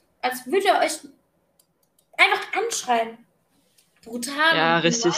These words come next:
Speaker 1: gemein.
Speaker 2: richtig unfreundlich, der Typ. Äh, furchtbar. Grauenvoll.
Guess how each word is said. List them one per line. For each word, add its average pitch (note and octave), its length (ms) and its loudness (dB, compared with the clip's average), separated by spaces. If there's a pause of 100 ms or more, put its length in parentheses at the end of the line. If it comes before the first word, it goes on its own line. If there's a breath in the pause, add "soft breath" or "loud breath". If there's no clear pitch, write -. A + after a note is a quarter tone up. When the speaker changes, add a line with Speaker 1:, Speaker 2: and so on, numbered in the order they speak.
(140)
Speaker 1:
gemein. - 120 -12
Speaker 2:
richtig G#3 380 0
unfreundlich, D#3 720 0
der C#3+ 100 -10
Typ. C#3 280 -14
Äh, D#3 280 -12
furchtbar. C#3 500 -8 (1080)
Grauenvoll. D3+ 480 -8